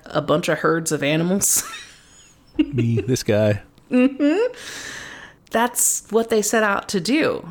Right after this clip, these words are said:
Speaker 1: Uh, this, it has the idea of controlling populations or manipulating populations, observing populations was extremely exciting to these fucks. So we're going to look at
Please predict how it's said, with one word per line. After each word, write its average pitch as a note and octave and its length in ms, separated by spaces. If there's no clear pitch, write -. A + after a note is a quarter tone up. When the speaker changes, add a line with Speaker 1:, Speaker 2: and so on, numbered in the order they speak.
Speaker 1:
Uh, D3+ 300
this, E3 340
it - 140
has F3 580
the F3+ 140
idea F3+ 380
of E3+ 180
controlling E3 600
populations E3 920
or C#3 200
manipulating D3+ 720
populations, D3 680
observing D3+ 480
populations D#3 640
was D#3+ 300
extremely F3+ 800
exciting E3 520
to B2 80
these B2 180
fucks. - 500
So F3 220
we're F3 100
going F#3 260
to G#3 100
look G3 260
at B2+ 340